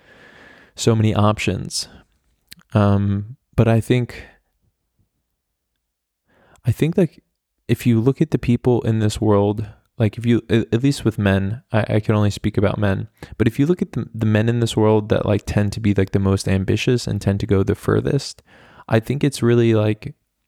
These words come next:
often it's the men that, like, did not have the easiest time in high school. And, uh, I, I know I've mentioned this, I think in the last episode, but I just feel like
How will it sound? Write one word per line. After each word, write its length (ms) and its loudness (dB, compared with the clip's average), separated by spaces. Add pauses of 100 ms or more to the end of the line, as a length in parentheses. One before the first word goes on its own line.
(160)
often 600 0
it's 220 -4
the 100 0
men 260 2
that, 120 0
like, 180 0
did 140 0
not 240 2
have 200 2
the 120 -4
easiest 560 0
time 240 0
in 100 0
high 180 0
school. 440 -2 (1900)
And, 420 2
uh, 260 2
I, 220 0
I 60 0
know 160 4
I've 120 0
mentioned 340 0
this, 160 0
I 80 2
think 160 -2
in 80 2
the 100 0
last 300 0
episode, 440 -2
but 120 2
I 80 2
just 300 -2
feel 280 2
like 560 0